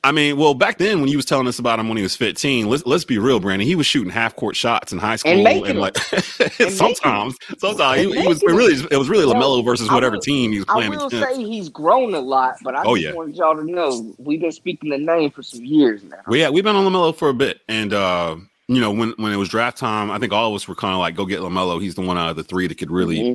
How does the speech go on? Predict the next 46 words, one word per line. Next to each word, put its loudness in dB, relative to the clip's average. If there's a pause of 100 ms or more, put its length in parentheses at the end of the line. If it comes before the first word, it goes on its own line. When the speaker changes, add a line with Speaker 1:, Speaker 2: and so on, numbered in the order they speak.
(100)
Speaker 1:
turn -2
the -2
Hornets -2
into -6
something -4
special." -4 (320)
But, 0
but 0
back 2
to 0
N 0
F -4
L 0
and -14
Cam 0
Newton. 0 (220)
Looks -2
like 2
he's -4
gonna 0
start 0
against -6
Washington. -2
And, -4
and -12 (240)
look, 0
I, 2 (120)
I 2
went 0
to -2
go 4
look 0
up -4
ticket -2
prices -2
when -4
they -2
signed 0
Cam -4
about -2 (600)
ten 0
minutes -2
after -2
they -2
signed 0
him. -4